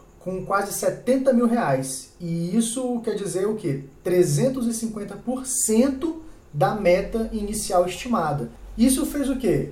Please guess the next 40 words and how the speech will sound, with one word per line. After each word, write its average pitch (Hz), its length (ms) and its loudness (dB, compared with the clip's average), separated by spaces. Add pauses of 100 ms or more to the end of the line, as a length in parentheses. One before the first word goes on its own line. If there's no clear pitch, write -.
(140)
Bateu 170 340 2
quase 233 380 0
todas 208 320 -2
as 175 120 0
metas 156 460 -4
extras 180 380 -4
que 170 80 -10
ele 151 100 -8
tava 143 240 -2
prevendo, 143 540 -4
jogos, 156 580 -4
é, 135 300 -6
é, - 20 -4
suplementos 175 540 -2
que 196 100 -8
nunca 233 380 0
vieram 151 280 2
pro 139 120 -4
Brasil, 151 520 -4 (520)
porque 156 300 -2
esse 170 260 0
jogo, 156 480 -2 (320)
ele 160 160 0
é 160 160 6
de 143 100 2
mil 180 100 2
novecentos 190 300 -6
e 180 40 -6
noventa 185 280 -6
e 226 40 -4
quatro. - 460 -4 (280)
Então 151 580 -2
ele 185 240 -2
veio 160 240 2
pro 147 80 -6
Brasil 147 320 0
com 160 80 -2
a 147 140 0
editora 147 320 -2
Devir, 175 480 0